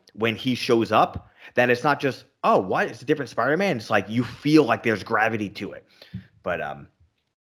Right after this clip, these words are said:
if you did just watch it, it's so good. And he's even better in this movie than the other ones. And Tobey Maguire is such a good old Spider-Man. And the whole,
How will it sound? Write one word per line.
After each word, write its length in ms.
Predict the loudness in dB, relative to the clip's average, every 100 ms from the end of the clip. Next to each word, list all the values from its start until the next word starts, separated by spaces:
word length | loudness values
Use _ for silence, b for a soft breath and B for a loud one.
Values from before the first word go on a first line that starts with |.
| _ -10
if 200 | -8 -8
you 80 | -6
did 280 | -4 -6
just 320 | -4 -6 -4 0
watch 300 | 0 2 0
it, 140 | 0
it's 220 | 0 -4
so 560 | -10 -14 -4 -2 0 0
good. 360 | 6 8 8 6
And 220 | 0 -8
he's 240 | -6 -4 -2
even 280 | 0 0 4
better 280 | 6 8
in 80 | 6
this 160 | 2 2
movie 180 | 0 2
than 160 | 0
the 80 | 0
other 120 | 0
ones. 260 | -2 -4 -6
And 100 | -2
Tobey 180 | 0 0
Maguire 360 | 0 2 2
is 60 | 0
such 180 | -4 -4
a 20 |
good 400 | 0 4 2 B B 0
old 280 | 6 6 4
Spider-Man. 600 | 2 2 4 0 -4 -6
And 160 | -8 B B
the 80 | -2
whole, 380 | 4 6 6